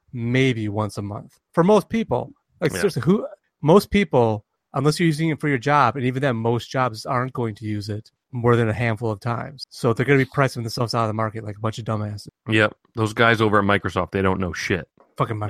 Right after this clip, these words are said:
Speaker 1: Microsoft.
Speaker 2: a bunch of dummies that don't know how to make a dollar.
Speaker 1: I know, right? Actually, <laughs> I mean, being facetious, but they keep getting bitch slapped by other id-, companies, but they have enough momentum behind them that they learn their lesson and fix it later and can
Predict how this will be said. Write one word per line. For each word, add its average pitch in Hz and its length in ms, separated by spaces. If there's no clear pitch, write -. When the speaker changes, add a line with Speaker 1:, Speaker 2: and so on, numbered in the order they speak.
Speaker 1:
Microsoft. 107 280
Speaker 2:
a - 200
bunch 127 220
of 95 140
dummies 104 480
that 92 120
don't 98 200
know 92 100
how 92 100
to 92 60
make 92 180
a 87 40
dollar. 85 560
Speaker 1:
I 120 140
know, 135 160
right? 117 300
Actually, - 400
<laughs> - 280
I 294 160
mean, 240 240
being 226 160
facetious, 233 540
but 143 200
they 151 120
keep 196 200
getting 160 260
bitch 190 280
slapped 131 400
by 131 160
other 139 240
id-, 180 160
companies, 151 600
but 147 160
they 170 100
have 147 140
enough 143 240
momentum 147 320
behind 123 280
them 110 80
that 123 100
they 123 100
learn 123 240
their 123 120
lesson 117 580
and 110 160
fix - 300
it 127 80
later 117 460
and 117 220
can 113 260